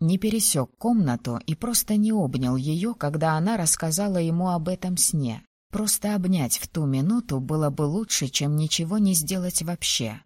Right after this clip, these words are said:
Но он поступил еще хуже. Стал презирать ее за то, что она что-то почувствовала и попыталась выразить это словами,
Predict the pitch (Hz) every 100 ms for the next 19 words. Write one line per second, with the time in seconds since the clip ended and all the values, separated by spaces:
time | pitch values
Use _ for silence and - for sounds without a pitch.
0 | _ _ 147 156 220 220 170 - - 170
1 | 208 196 180 190 - 208 - 196 156 123
2 | 113 - - _ - - 208 151 151 147
3 | 160 165 160 - 139 147 151 135 143 160
4 | 254 240 - 147 139 170 208 - 196 196
5 | 196 196 - 277 - 147 127 123 120 120
6 | - 165 165 175 185 240 247 185 - 160
7 | 208 190 160 156 - 190 196 - 202 190
8 | 175 123 117 120